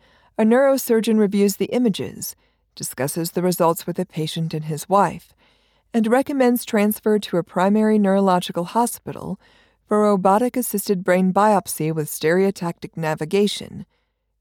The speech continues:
The patient and his wife agree. Upon arrival to the primary neurological hospital, personnel admit the patient to the neurological step-down unit, and the hospitalist team members complete the admission consult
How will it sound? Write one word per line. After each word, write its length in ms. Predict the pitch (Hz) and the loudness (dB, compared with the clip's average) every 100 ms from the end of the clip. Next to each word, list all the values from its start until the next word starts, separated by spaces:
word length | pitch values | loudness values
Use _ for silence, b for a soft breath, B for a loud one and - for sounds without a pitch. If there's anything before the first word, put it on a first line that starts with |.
| - | -10
The 100 | 151 | -8
patient 500 | - 170 208 208 - | -4 -2 0 -2 -2
and 160 | - 196 | -4 -2
his 200 | 214 202 | -2 -2
wife 380 | 156 143 139 - | 0 0 -2 -8
agree. 580 | 135 156 143 - - _ _ _ _ _ _ _ _ _ _ _ _ _ - | -2 0 0 -4 -14 _ _ _ _ _ _ _ _ _ _ _ _ _ -6
Upon 300 | 233 269 302 | -2 0 0
arrival 440 | 302 226 214 220 | 4 4 4 4
to 100 | 220 | 0
the 80 | 190 | -4
primary 520 | 190 196 214 220 220 | 0 2 4 4 4
neurological 640 | 214 202 196 180 170 180 170 | 4 4 4 2 0 -4 -2
hospital, 720 | 208 220 - - - - 165 _ _ _ _ _ | 0 0 -2 -10 -14 -16 -20 _ _ _ _ _
personnel 500 | - 269 269 262 233 | -4 -4 0 2 4
admit 300 | 233 196 214 | 4 2 2
the 80 | 240 | -2
patient 440 | - 190 185 190 | -2 -2 0 -4
to 60 | - | -4
the 100 | 170 | -2
neurological 720 | 180 202 208 175 165 185 180 | 2 2 4 4 2 -2 -4
step-down 600 | - 240 226 175 156 147 | -2 -2 -2 -4 -4 -4
unit, 360 | 131 143 185 - _ _ _ _ _ | -6 -8 -8 -12 _ _ _ _ _
and 120 | 233 | -2
the 60 | 226 | 0
hospitalist 720 | 240 269 - 208 202 196 - | 0 -2 -2 0 0 0 -4
team 280 | - 254 233 | -4 0 2
members 400 | 180 160 165 175 | 2 2 0 0
complete 460 | - 160 - 190 - | -6 -6 -2 -4 -2
the 120 | 185 | -2
admission 480 | 170 190 214 190 175 | 0 0 0 -4 -4
consult 680 | 165 151 151 - 151 196 | -4 -4 -4 -4 -6 -6